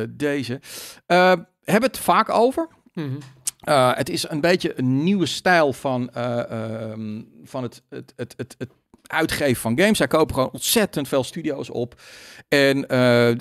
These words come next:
Speaker 1: focussen een beetje op games die er allemaal een beetje tussenin vallen. Het is niet, het is geen pulp, maar het is ook geen triple A. Het zijn, bijvoorbeeld zijn bezig met Legacy of Kain. Dan zeggen ze van, "Hey, willen jullie dit nog hebben?" En dan honderdduizend mensen zeggen, "Tof." En dan zeggen, "Oké, dan gaan we, dan gaan we die maken," weet je wel.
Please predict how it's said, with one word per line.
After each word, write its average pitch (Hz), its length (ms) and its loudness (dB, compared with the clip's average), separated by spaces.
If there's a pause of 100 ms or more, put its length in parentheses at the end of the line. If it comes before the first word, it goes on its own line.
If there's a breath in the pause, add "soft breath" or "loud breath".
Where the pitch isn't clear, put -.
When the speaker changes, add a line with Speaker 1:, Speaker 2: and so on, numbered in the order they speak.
(200)
Speaker 1:
focussen 190 540 -2
een 147 80 -2
beetje 156 280 2
op 123 140 -2
games 147 360 2
die 147 140 -4 (100)
er - 80 -8
allemaal 151 300 2
een 147 60 4
beetje 143 180 2
tussenin 135 340 0
vallen. 110 200 0
Het 120 100 -4
is 139 100 -6
niet, 156 120 -6
het - 100 -8
is 170 100 -2
geen 185 220 -2
pulp, 196 380 0
maar 156 120 -8
het 147 100 -8
is 147 80 -8
ook 156 140 -6
geen 151 180 -2
triple 135 320 -2
A. 147 240 0
Het - 100 -6
zijn, 131 260 -2 (360 loud breath)
bijvoorbeeld 117 300 -8
zijn 117 140 -2
bezig 117 180 0
met 113 100 -2
Legacy 127 280 -2
of 120 120 -8
Kain. 185 280 4
Dan 139 80 -2
zeggen - 220 -14
ze - 60 -14
van, 113 80 -10
"Hey, 156 180 -6 (160)
willen 156 180 0
jullie 147 160 2
dit 147 160 -6
nog 127 180 -10
hebben?" 202 360 4
En 135 60 0
dan 101 260 -4
honderdduizend 135 560 -2
mensen 127 200 -6
zeggen, 120 160 -12
"Tof." 196 120 4
En - 60 -2
dan - 100 -10
zeggen, 127 160 -12
"Oké, - 200 -10
dan - 80 -10
gaan 120 180 -4
we, 131 60 -4
dan 127 100 -6
gaan 127 100 -2
we 123 60 0
die 123 100 -2
maken," 117 340 -2
weet 113 160 -12
je 151 60 -6
wel. 151 80 -8